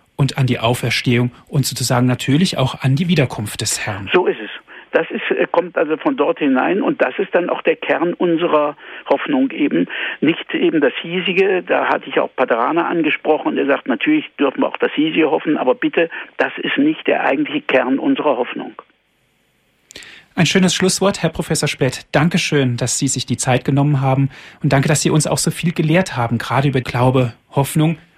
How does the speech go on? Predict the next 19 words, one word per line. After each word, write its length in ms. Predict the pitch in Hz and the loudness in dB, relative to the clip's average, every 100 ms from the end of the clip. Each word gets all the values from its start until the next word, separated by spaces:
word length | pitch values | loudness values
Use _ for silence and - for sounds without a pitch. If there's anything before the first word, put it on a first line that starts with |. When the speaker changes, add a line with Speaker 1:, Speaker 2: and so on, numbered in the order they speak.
| - | -4
Speaker 1:
und 240 | 143 - | -2 0
letzten 280 | 139 - 139 | -2 -2 -2
Endes 500 | 127 135 131 123 - | 0 0 0 -2 -2
auch 240 | 123 - - | -4 -4 -4
Liebe 360 | 123 147 147 | 0 2 2
und 300 | 135 127 - | 2 -2 -2
die 60 | 131 | -2
Gewissheit 600 | 127 123 120 - 123 - | -2 0 -2 0 -2 0
und 240 | 139 123 | -2 0
das 200 | 147 - 120 | -2 -2 -4
Wissen. 380 | 104 - 90 - _ - - - - - | -6 -6 -8 -14 _ -20 -20 -20 -20 -4
Speaker 2:
Nein, 260 | 302 277 - - - | 0 0 0 -4 -2
vielen 220 | 143 143 | 2 2
Dank 260 | 175 226 | 0 -2
für 120 | - 220 | -4 0
den 160 | 220 | 0
Austausch 520 | 220 202 - - 165 170 | 2 -2 -2 0 0 0
meinerseits 600 | 156 131 104 110 104 - - - - - - - - | 0 2 0 0 -2 -6 -12 -12 -14 -14 -10 -10 -4
und, 180 | - 262 | 0 0